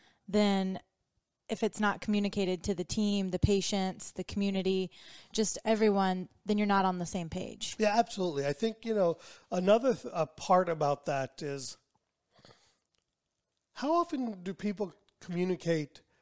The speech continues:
Speaker 2: their plans to their community?
Speaker 1: Right.
Speaker 2: You know, uh, and, and I think it's important.
Speaker 1: Yeah.
Speaker 2: I think it's important to let our patients know and our potential patients know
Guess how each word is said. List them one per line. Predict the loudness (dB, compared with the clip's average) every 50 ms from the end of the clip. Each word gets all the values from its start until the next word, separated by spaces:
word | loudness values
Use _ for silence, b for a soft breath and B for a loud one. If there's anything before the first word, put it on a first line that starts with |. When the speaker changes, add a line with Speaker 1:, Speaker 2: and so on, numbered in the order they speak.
| _ _ _ _ _ _ _
Speaker 2:
their | -2 0 0 0
plans | 0 -6 -2 0 2 2 2 0 -2 -4 -6 -8
to | -8 -6
their | -4 -4 -4
community? | -6 -8 -10 -8 -6 -6 -6 -6 -6 -8 -10 -18 _ _ _ _ _ _ _
Speaker 1:
Right. | -6 -4 -4 -4 -6 -14 _ _ _ -8
Speaker 2:
You | -4 0
know, | 0 2 2 0 -2 -4 b b b b b b b _
uh, | -4 -2 -2 -2 -4 -8 -6 -4
and, | -2 -2 -2 -2 -4
and | -4 -2 -2 -2 -4 -8 -10 -14 _ _ _ B B B B _ -20 _ _ _ _ 0 0
I | 0
think | 2 2 0 0 -2
it's | -4 -4
important. | -6 -6 -6 -6 -4 -4 -4 -4 -6 -12 -18 _ _ _ b b b b
Speaker 1:
Yeah. | -2 2 2
Speaker 2:
I | 2
think | 4 2 0 0 -2
it's | -4 -2 -2
important | -4 -4 -2 -2 -2 -2 -2 -2 -4 -6
to | -6 -2
let | -2 0 0 -2 -2 -2
our | -2 -2 -4
patients | -4 -2 -2 0 0 0 -2 -4 -4 -6 -6 -8 -4
know | -2 -2 0 0 0
and | 0 -2 -2
our | -4
potential | -4 -8 -12 -10 -4 -4 -4 -2 -4 -6 -10 -10
patients | -8 -6 -6 -6 -8 -10 -10 -12 -8
know | -6 -4 -4 -4 -6 -8